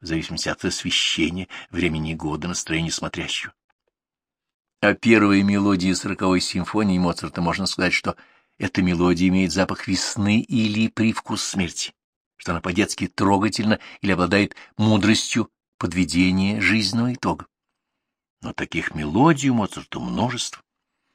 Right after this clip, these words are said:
Объяснение этого эффекта моцартовской музыки лежит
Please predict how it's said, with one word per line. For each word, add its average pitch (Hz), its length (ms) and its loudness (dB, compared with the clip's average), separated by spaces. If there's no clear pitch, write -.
Объяснение 135 920 6
этого 98 340 4
эффекта - 520 0
моцартовской 90 720 0
музыки 92 380 -2
лежит 90 380 0